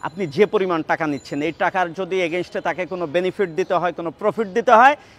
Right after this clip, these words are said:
এটা নির্দিষ্ট করে সেই পরিমাণ টাকা এই চেকে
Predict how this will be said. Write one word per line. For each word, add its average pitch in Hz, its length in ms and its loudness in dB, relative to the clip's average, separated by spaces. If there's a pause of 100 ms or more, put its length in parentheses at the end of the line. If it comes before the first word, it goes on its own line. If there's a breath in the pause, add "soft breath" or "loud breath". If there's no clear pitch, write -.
(140)
এটা 147 160 -4
নির্দিষ্ট 170 520 -2
করে 226 240 0
সেই 190 260 -4
পরিমাণ 180 420 -4 (140)
টাকা 175 380 4 (560 loud breath)
এই 180 160 0
চেকে 190 240 0